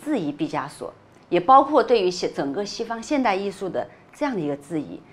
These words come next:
他们觉得这些艺术家在玩一些什么把戏。可是呢，这里呢，我很想提醒大家的是，如果你认为过去我们所，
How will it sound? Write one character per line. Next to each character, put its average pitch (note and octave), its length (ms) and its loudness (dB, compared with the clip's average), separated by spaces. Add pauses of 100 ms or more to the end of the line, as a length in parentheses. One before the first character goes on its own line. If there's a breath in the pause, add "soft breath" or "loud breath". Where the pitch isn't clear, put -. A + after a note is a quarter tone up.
(160 soft breath)
他 - 80 0
们 F#4 80 8
觉 C#4 120 6
得 C#4 80 10
这 D4+ 140 2
些 D4 60 4
艺 C#4 140 0
术 C4+ 100 -4
家 C4 200 2
在 C4 160 0
玩 F3+ 360 0
一 C4 60 -4
些 C4 180 -4
什 E3 140 -10
么 C3+ 80 -6
把 - 260 -6
戏。 - 320 -10 (800 loud breath)
可 B3 140 4
是 E4+ 140 4
呢， E4+ 120 8
这 F4 120 4
里 C#4 120 2
呢， F#3 140 6
我 G3 140 4
很 D4 160 0
想 A3+ 120 0
提 F3 200 -4
醒 G3 180 -4
大 F3+ 160 2
家 E3+ 160 2
的 D#3+ 100 -2
是， B2 300 -8 (540 soft breath)
如 D#4+ 120 4
果 G#4 80 6
你 B3+ 160 6
认 D#4 220 2
为 G3+ 340 4 (280 loud breath)
过 F#4 200 6
去 D#4 320 0
我 F3 220 4
们 G#3 180 4
所， F#3 240 2